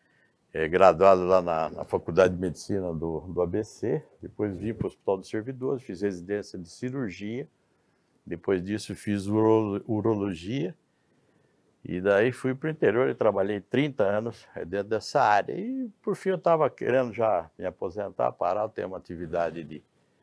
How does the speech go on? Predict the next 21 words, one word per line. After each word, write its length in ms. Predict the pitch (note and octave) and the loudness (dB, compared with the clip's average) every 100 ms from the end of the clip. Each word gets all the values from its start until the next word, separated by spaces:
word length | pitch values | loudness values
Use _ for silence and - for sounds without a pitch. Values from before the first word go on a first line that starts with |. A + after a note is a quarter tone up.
| _ - | _ -10
agropecuária, 880 | F2 F2+ F2 - E2 G2 G#2+ A#2+ G2 | -6 -4 -4 -4 -4 0 2 2 0
uma 120 | E2+ | -6
atividade 680 | - E2 D#2+ E2+ F2 E2+ D#2 | -10 -10 -4 0 0 -2 -10
de, 260 | D2+ D2+ - _ - | -12 -14 -16 _ -20
de 180 | F2 | -18
campo. 380 | F2 - B2+ D3 _ _ _ _ _ _ _ _ _ _ - | -10 -4 -2 -4 _ _ _ _ _ _ _ _ _ _ -6
Mas, 280 | E3 E3+ F3 | -2 0 0
eh, 40 | |
no 520 | F3+ F3+ F3 F3 F3 | -2 0 -2 -2 -4
período 400 | E3+ E3 E3 F3 | -2 0 2 0
eu 40 | E3+ | 0
comecei 600 | E3 E3+ D#3 E3 E3 D3+ | 0 0 -2 0 0 4
a 160 | B2+ | 4
acontecer 480 | G#2 - C3+ B2+ C#3 | 2 -2 -4 0 0
algumas 340 | C3 B2+ A2+ - | 2 0 -2 0
coisas 360 | B2+ C3 A#2+ | 0 0 -2
comigo, 500 | - B2 C3 D#3 C3 - | -6 -4 -2 -2 -4 -2
tá? 180 | A#2+ A2 | 0 0
Perda 460 | - B2+ B2 G#2 | 0 0 0 -2
de 100 | F#2+ | -6
energia, 920 | G2 G#2 E2+ C2+ F#2+ C3 B2+ G#2+ F2 | -6 -6 -6 -6 -6 -6 -6 -6 -6